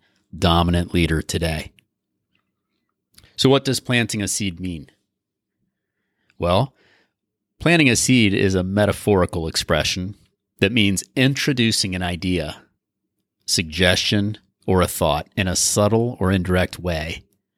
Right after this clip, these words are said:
with the intention that the idea will take root and grow.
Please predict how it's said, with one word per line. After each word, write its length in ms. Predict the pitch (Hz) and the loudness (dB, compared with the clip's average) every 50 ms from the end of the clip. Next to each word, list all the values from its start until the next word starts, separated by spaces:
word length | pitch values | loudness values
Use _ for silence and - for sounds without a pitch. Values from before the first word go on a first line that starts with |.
| _ _ _ _ _ _ _ _ _ | _ _ _ _ _ _ _ _ _
with 180 | - 107 101 - | 0 0 2 2
the 140 | - 104 98 | 2 0 0
intention 840 | 95 90 - - - 156 170 185 - - - 87 76 73 76 87 - _ _ _ _ _ _ _ _ _ _ _ _ | 0 -2 -6 -2 0 2 2 2 2 0 -2 -4 -6 -8 -10 -12 -16 _ _ _ _ _ _ _ _ _ _ _ _
that 160 | - 95 - | -2 0 2
the 140 | - 95 95 | 2 0 0
idea 680 | 98 104 101 101 90 87 - 117 135 160 151 113 92 87 | 0 0 0 -2 -4 -2 0 0 2 4 4 4 2 2
will 200 | 87 87 85 - | 0 -2 -4 -4
take 320 | - - 110 98 87 - | -4 -2 -2 -2 -2 -4
root 640 | - 82 87 104 120 131 104 - - - - - - _ _ _ _ _ | -8 -8 -2 0 2 2 2 0 -2 -6 -8 -8 -10 _ _ _ _ _
and 240 | - 85 82 80 78 | -10 -8 -8 -8 -8
grow. 360 | - 87 87 82 76 73 - | -6 -4 -4 -4 -6 -8 -14